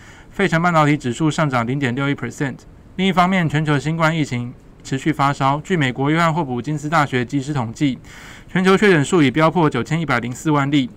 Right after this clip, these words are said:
死亡数突破一百九十四万例。美国累计确诊超过两千两百六十二万例，累计死亡数超过三十七点六万。在焦点个股消息方面，通用汽车于线上C E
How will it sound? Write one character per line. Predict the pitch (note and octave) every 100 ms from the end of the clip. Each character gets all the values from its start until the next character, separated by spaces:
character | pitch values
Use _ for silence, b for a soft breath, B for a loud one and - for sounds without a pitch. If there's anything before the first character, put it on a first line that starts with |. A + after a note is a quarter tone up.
| -
死 | - C3+
亡 | C#3+
数 | D#3 E3+
突 | D3+
破 | D3 E3+
一 | C#3+
百 | C3
九 | B2 A#2
十 | C#3
四 | - D#3+
万 | D3+ C#3+
例。 | D3 B2 B B B B B -
美 | C3+
国 | E3
累 | D#3
计 | C3+ F#3+
确 | F3+
诊 | C#3 B2
超 | D3
过 | D#3+ D#3+
两 | B2
千 | A#2 D#3+
两 | C#3
百 | C#3 B2
六 | C#3+
十 | - D3+ D#3
二 | D#3+
万 | D3 C#3+
例， | C#3+ C3+ G#2 - - - - - - - B B B B
累 | D3
计 | D3 G3
死 | -
亡 | C#3 D3
数 | E3+
超 | D3 D#3
过 | E3+
三 | D#3 D#3
十 | C#3
七 | -
点 | D3 A#2+
六 | C#3 C3+
万。 | C#3+ A#2+ - B B B B
在 | G3 E3+
焦 | F#3
点 | E3 C#3
个 | F3
股 | C3+
消 | B2+ D3+
息 | B2+
方 | C#3+ D3
面， | E3 B2+ -
通 | D#3
用 | E3+ D#3+
汽 | E3+
车 | D3+ D#3
于 | C#3
线 | C3 E3
上 | D3 D#3 C#3+
C | -
E | D#3+